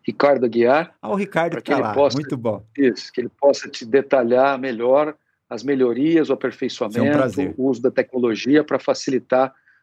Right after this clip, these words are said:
Speaker 1: a vida do munícipe, pra ele ficar menos tempo, eh, perdendo menos tempo nessa questão de informações e obtendo mais rapidamente as respostas para suas demandas.
Speaker 2: Agradeço.
Speaker 1: Quanto à Secretaria de Assistência Social,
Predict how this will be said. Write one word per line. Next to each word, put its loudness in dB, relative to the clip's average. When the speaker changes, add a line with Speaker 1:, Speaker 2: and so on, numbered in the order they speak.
Speaker 1:
a -4
vida 0
do 0
munícipe, -2
pra -2
ele 0
ficar -2
menos 0
tempo, 0
eh, -2
perdendo 4
menos 0
tempo 0
nessa -4
questão -2
de -4
informações -2
e 6
obtendo -2
mais 0
rapidamente -2
as -4
respostas -2
para -4
suas -2
demandas. -2
Speaker 2:
Agradeço. -4
Speaker 1:
Quanto 2
à 4
Secretaria -2
de -4
Assistência -10
Social, -2